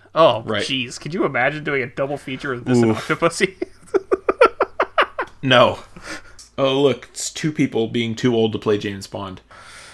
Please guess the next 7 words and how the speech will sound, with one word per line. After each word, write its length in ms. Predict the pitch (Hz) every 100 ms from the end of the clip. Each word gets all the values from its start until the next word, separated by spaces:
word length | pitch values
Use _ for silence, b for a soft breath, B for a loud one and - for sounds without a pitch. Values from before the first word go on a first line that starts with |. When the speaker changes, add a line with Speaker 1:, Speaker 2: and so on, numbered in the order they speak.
| B B
Speaker 1:
Yeah, 260 | 190 185 170
it'd 140 | 196
be 100 | 233
like 320 | 254 254 247
if, 560 | 220 190 - - - _ _
yeah, 340 | 185 165 139 139
it, 300 | 151 160